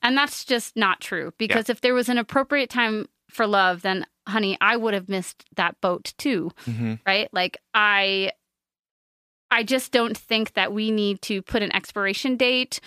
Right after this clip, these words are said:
Speaker 1: or a timeline on finding love.
Speaker 2: Mm-hmm.
Speaker 1: Um, and so I just wanna get that out of the way at the bat, as they say. <laughs>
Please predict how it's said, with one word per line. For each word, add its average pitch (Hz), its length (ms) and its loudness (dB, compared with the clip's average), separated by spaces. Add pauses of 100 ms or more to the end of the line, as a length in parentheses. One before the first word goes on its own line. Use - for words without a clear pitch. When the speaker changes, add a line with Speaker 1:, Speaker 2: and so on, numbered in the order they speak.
(260)
Speaker 1:
or 202 160 2
a 175 60 0
timeline 269 880 2
on 185 180 2
finding 226 540 0
love. 262 440 0
Speaker 2:
Mm-hmm. 110 160 -6 (220)
Speaker 1:
Um, 196 480 2
and 196 120 -4
so 240 60 2
I 240 60 4
just 269 120 -2
wanna 269 140 2
get 190 380 -2
that 208 160 4
out 185 160 2
of 180 80 -2
the 175 100 -2
way 160 440 0 (440)
at 202 200 0
the 202 80 0
bat, 185 500 2
as 185 200 -2
they 185 160 2
say. - 400 4
<laughs> - 40 4